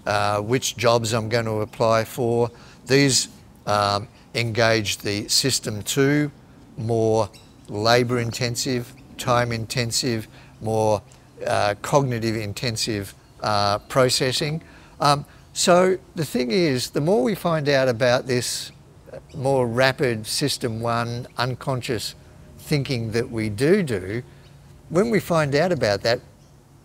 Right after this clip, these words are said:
we, that gives us more agency, because then we can recognise our biases.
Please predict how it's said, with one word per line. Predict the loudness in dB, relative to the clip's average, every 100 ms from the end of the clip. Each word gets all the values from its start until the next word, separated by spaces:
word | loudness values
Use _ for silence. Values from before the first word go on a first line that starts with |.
| -12
we, | -2 -2 -2 0
that | 0 2
gives | 0 2
us | 0 0
more | 0 2 4 4
agency, | 4 0 -4 -8 -8 -8
because | -6 -4 0 -2 0
then | 0 0
we | -2
can | -2 -4 0
recognise | 0 2 0 0 -2 -2 0
our | 0 0
biases. | 0 2 4 2 0 -6 -6 -6 -10